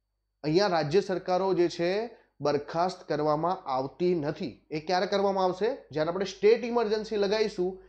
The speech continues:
તો રાજ્યની સરકારો બરખાસ્ત થશે. ક્લિયર? ઓકે. સૌથી પહેલી વસ્તુ કે અહીંયા રાજ્ય સરકારો, સરકારો બરખાસ્ત થતી નથી.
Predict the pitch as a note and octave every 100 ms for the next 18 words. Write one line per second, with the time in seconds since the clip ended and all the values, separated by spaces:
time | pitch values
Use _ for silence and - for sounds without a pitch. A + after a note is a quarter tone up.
0 | - _ - G#3 A3 F#3 E3+ G3+ G3 E3+
1 | F3+ F3+ D#3+ D3 D3 D#3+ D#3+ - C3+ A2+
2 | - _ _ _ _ _ _ _ C#3 D3+
3 | B3+ - - _ _ _ _ _ _ C3+
4 | B2 - - _ _ _ _ _ _ _
5 | _ _ - C#3+ F3 G3+ A3+ A3 A3 A3
6 | - B3 C4 - _ _ D#3+ F3 G#3 F#3
7 | D3+ C#3+ G#3+ A3 F3+ F3+ F#3+ G3 D#3+ A#2+
8 | D3+ F3+ F#3+ F#3 D3 C#3+ - G3 F#3+ -
9 | D#3 F3+ E3+ D#3 F#3+ A#3